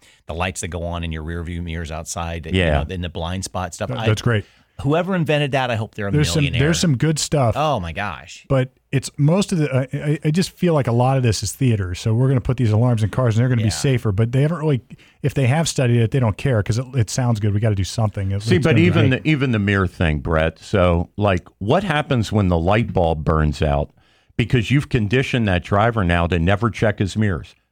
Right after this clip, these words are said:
Speaker 2: Because he's got an automatic
Speaker 1: Well,
Speaker 2: mirror checker.
Speaker 1: there's always a yin and a
Speaker 3: Yeah.
Speaker 1: yang to
Speaker 2: Right?
Speaker 1: it. There is.
Speaker 2: So,
Speaker 1: You don't
Speaker 2: so
Speaker 1: know. True.
Speaker 2: I, I would, I would, if, if that was an option, which it's not, but if it was an option, I would uncheck that option and say, "No."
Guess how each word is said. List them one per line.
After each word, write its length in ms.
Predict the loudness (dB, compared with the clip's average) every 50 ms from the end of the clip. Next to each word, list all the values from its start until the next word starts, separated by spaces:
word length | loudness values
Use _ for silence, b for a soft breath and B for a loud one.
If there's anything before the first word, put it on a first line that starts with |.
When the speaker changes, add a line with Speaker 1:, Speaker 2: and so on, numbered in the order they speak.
| _ _ -4
Speaker 2:
Because 360 | -2 0 0 0 0 0 0
he's 180 | -2 -2 -2
got 160 | 0 0 2 2
an 140 | 2 2
automatic 480 | 2 2 2 2 2 2 2 2 0 0
Speaker 1:
Well, 80 | 0 2
Speaker 2:
mirror 180 | 2 2 2 0
checker. 260 | -2 -2 -2 0 0
Speaker 1:
there's 160 | 0 -2 -4
always 200 | -2 -4 -4 -6
a 100 | -6 -4
yin 220 | 0 2 4 4
and 100 | 4 4 2
a 40 | 2
Speaker 3:
Yeah. 140 | 0 -2
Speaker 1:
yang 80 | -2 0
to 40 | 0
Speaker 2:
Right? 120 | 2 2 2
Speaker 1:
it. 60 | 0 -2
There 140 | -2 -2
is. 240 | 0 0 0 0 0
Speaker 2:
So, 200 | 0 2 2 2
Speaker 1:
You 40 | 2
don't 100 | 2 0
Speaker 2:
so 120 | 0 2 2
Speaker 1:
know. 340 | 4 4 2 0 0 -4 _ -4
True. 80 | -2 0
Speaker 2:
I, 280 | 2 2 2 2 0 -4 _ _ -4
I 140 | -2 0 2
would, 320 | 2 2 2 2 0 -4 -10 _ -2
I 160 | -2 0 2
would, 400 | 2 4 4 4 4 2 0 0 0
if, 240 | 0 0 0 -2 -4 -4
if 180 | -4 -2 0
that 180 | 0 0 2 2
was 160 | 0 0 0
an 100 | 2 2
option, 540 | 4 2 2 0 -2 -2 -2 -2 -2 -2 -6 _ _ -6
which 260 | -2 -2 -2 0 0
it's 180 | -4 -4 -2
not, 360 | 0 0 2 2 2 0 -2 _ _ _ _ _
but 100 | 0 0
if 100 | 2 2 0
it 120 | 0 2
was 180 | 2 2 2 2
an 120 | 2 2
option, 420 | 4 2 2 2 2 0 0 0 0 0
I 140 | 0 0 2
would 340 | 2 2 2 2 0 0 -6 _ _ _ 0
uncheck 540 | 2 2 2 0 -2 -2 0 0 0 0 -2
that 260 | -2 0 0 2 2
option 440 | 2 2 2 0 -2 -4 -4 -4 -4 b b b b b b
and 140 | -2 0 0
say, 180 | 0 0 0
"No." 360 | 2 2 2 2 2 0 -2